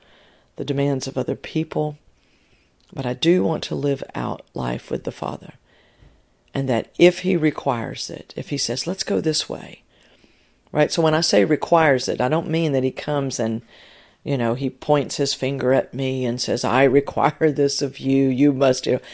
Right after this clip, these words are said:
as though I'm someone separate from him. What he says and what you'll begin to hear in the secret place is,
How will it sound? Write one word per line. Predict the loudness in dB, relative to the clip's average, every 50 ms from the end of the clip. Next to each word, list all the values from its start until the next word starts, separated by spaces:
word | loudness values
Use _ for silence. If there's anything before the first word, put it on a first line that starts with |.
| -20 -4
as | -2 0 4 6
though | 8 8 8
I'm | 6 6 4
someone | 4 2 4 4 4 2 2 2
separate | 2 4 4 2 4 4 2 2 2
from | 0 -4 -6
him. | -6 -8 -10 -10 -10 -12 -16 _ _ -20 -20 -20 -20 -20 -20 -20 _ _ _ _ _
What | 2 4 4
he | 4 4 2 2 2 0 -2 -4
says | -4 -4 2 6 8 8 8 8 6 4 2 0
and | 0 0
what | -2 -2 0
you'll | 4 4 4 4
begin | 4 0 0 0 0 0 0
to | -4
hear | -6 -6 -6 -2 2 2 4 4 2 0 -2 -6 -12 -20 -20 -20 -20 -20 -20 _ _ _ _ _
in | -8 -8
the | -6 -4
secret | -2 -2 -2 -2 -2 -6 -10
place | -6 -4 -2 -2 0 0 -2 -4 -4 -4
is, | -6 -6 -6 -8 -10 -10